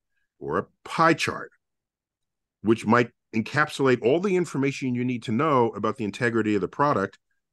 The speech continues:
but that's insufficient. Get one person saying, "This was the best thing I'd ever seen," and say, "Wow, I want that."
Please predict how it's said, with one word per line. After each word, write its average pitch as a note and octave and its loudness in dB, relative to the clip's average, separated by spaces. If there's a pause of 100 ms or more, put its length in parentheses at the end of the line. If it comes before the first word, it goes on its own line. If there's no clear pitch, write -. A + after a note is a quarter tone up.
(120)
but - -2
that's D#3 4
insufficient. C3 2 (360)
Get C#3 0
one D3+ 6
person E3+ 2
saying, A2+ 2 (260)
"This G#3 -2
was F3 -6
the D3+ 4
best A3 2
thing F#3+ 2
I'd F3 2
ever D3+ -2
seen," F3+ 2
and A#2+ -4
say, A2 -8
"Wow, F#3 0 (500)
I C3 2
want D3 -4
that." - -14